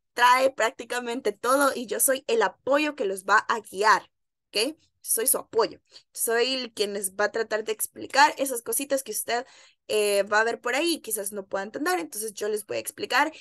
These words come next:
y no tengan miedo. Please, esto se los digo a todos mis alumnos cada vez que inicio clases, porque yo sé que a veces, yo fui estudiante de inglés, <laughs> así que yo sé que a veces se puede tener un poquito de miedo en participar o en equivocarse.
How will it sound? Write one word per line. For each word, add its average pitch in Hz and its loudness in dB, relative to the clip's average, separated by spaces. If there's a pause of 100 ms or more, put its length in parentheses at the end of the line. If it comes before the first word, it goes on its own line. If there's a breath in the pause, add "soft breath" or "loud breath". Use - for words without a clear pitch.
(380 loud breath)
y 285 -4
no 302 -2
tengan 294 -2
miedo. 208 -2 (560)
Please, 220 0
esto 220 -4
se 226 -2
los 208 -2
digo 202 -2
a 208 -6
todos 214 0
mis 220 -8
alumnos 202 -6
cada 185 -2
vez 220 0
que 240 -10
inicio 220 -8
clases, 190 0
porque 185 -4
yo 185 0
sé 208 -6
que 196 -4
a 185 2
veces, 190 -2 (320 soft breath)
yo 240 6
fui 302 2
estudiante 226 2 (220)
de 185 -6
inglés, 180 -8
<laughs> 269 -2
así 208 2
que 226 -2 (1000 loud breath)
yo 220 2
sé 226 6
que 220 2
a 202 6
veces 214 -2
se 202 -12
puede 196 4
tener 196 -6
un 190 -10
poquito 196 -12
de 180 0
miedo 180 0
en 170 -10
participar 185 2
o 180 0
en 170 -10
equivocarse. 180 0